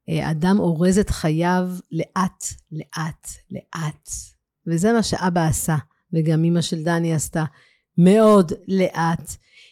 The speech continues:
כי הם אורזים כל פעם חלק קטן, ושולחים אותו לאור, ואורזים עוד חלק קטן, ושולחים אותו לאור, כי הם לא יכולים להיפרד בבת אחת. אז ה-, ה-, בעצם,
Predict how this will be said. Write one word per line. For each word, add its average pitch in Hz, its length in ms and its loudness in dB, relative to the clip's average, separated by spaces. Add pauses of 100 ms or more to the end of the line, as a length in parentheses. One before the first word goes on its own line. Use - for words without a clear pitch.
(120)
כי 185 260 0
הם 185 80 4
אורזים 170 560 2
כל 294 260 2
פעם 254 180 2
חלק 220 360 -2
קטן, 180 420 -2 (200)
ושולחים 254 320 -4
אותו 254 180 -2
לאור, 170 440 -2
ואורזים 175 360 0
עוד 226 160 -2
חלק 240 240 -2
קטן, 277 320 0
ושולחים 190 420 0
אותו 190 200 0
לאור, 262 400 4 (480)
כי 202 120 2
הם 185 80 8
לא 302 240 6
יכולים 269 480 2 (160)
להיפרד 202 460 2
בבת 196 320 -2
אחת. - 340 -10 (1300)
אז 175 200 0
ה-, 165 440 -4
ה-, 156 360 -6
בעצם, 196 360 0